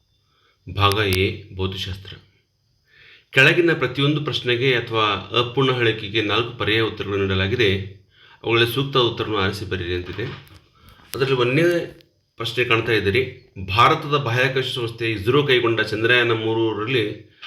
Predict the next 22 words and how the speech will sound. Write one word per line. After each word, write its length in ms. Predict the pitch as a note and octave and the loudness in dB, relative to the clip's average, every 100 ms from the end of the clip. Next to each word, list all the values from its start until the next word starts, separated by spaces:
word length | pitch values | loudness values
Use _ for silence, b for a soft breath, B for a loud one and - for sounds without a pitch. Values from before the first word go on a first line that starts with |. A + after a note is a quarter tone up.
| B B | B B
ಚಂದ್ರನ 300 | C3+ D3 E3+ | 0 2 4
ಮೇಲೆ 260 | D#3+ D3 C3+ | 2 4 4
ಹಿಡಿದ 240 | B2+ A#2 A#2+ A2 - | 2 2 0 -2 -8
ಸಂಶೋಧನೆ 520 | - A2+ C#3+ C#3 C3+ | -8 -2 4 4 4
ನಡೆಸಿದ 280 | B2+ A2+ A2+ | 2 -2 -4
ಪ್ರಜ್ಞಾನ್ 540 | A2+ A#2 G2 C3+ C3+ | -4 -6 0 2 4
ರೋವರ್ 320 | A#2 A2 A2 | 4 2 0
ಚಲಿಸಲು 380 | - A2 G2 A#2 | -2 -8 -8 -8
ಬಳಸಿದ 300 | G2 G2+ G#2 | -6 -6 -4
ಪರ್ಯಾಯ 320 | G2 - G#2 | -6 -4 -4
ಶಕ್ತಿ 300 | G#2 - - | -4 -6 -8
ಯಾವುದು 280 | G2 F#2 F#2+ | -2 -2 0
ಅಂದರೆ, 240 | F2+ G#2 C#3 C#3 - b b b b b - | 0 2 2 0 -6 b b b b b -10
ಇಲ್ಲಿ 120 | C3+ | -8
ಉತ್ತರ 420 | F#2+ A2+ G#2 F#2+ | 0 2 2 0
ಸೌರಶಕ್ತಿ 520 | F#2+ G#2 G2+ - - | -4 -4 -4 -4 -6
ಇದೆ. 180 | F#2+ G2+ - - _ _ _ _ _ - - - _ _ B B B B B - | -4 -4 -8 -14 _ _ _ _ _ -14 -14 -16 _ _ B B B B B 2
ಬೆಳಕಿನ 380 | C3+ E3 G3+ F3+ | 6 6 4 2
ಕಿರಣ 220 | D#3+ D3+ | 4 4
ಒಂದು 320 | D3 C#3 C3 | 4 4 2
ಕಡಿಮೆ 300 | B2 A#2+ D3+ | 2 0 2
ನಿರಪೇಕ್ಷ 640 | C#3+ B2+ B2+ C3 A#2+ - | 2 2 0 -2 -4 -2